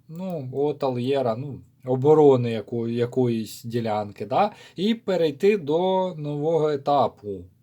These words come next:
нових дій. Ну, відповідно, звільнення, але на іншій якійсь ділянці фронту. Знов-таки, те саме, е, загалом ситуація схожа на те, що по Україні показували.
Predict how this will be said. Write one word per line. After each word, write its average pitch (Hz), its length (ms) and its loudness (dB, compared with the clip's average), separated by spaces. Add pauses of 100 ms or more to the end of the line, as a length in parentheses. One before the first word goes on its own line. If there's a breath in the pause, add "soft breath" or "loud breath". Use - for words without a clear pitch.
нових 127 500 0
дій. 101 380 -10 (560 soft breath)
Ну, 190 100 -6
відповідно, 131 500 -4
звільнення, 156 520 -4
але 131 260 0
на 170 180 -8
іншій 110 400 -10
якійсь 139 280 -10
ділянці 110 420 -8
фронту. 107 600 -10
Знов-таки, 135 420 -6
те 180 160 -10
саме, 165 340 -6
е, 143 40 -12 (840 loud breath)
загалом 143 400 -2
ситуація 135 440 -4
схожа 151 320 -6
на 123 80 -8
те, 131 100 -4
що 127 160 -8
по 127 80 -10
Україні 104 340 -10
показували. 92 540 -16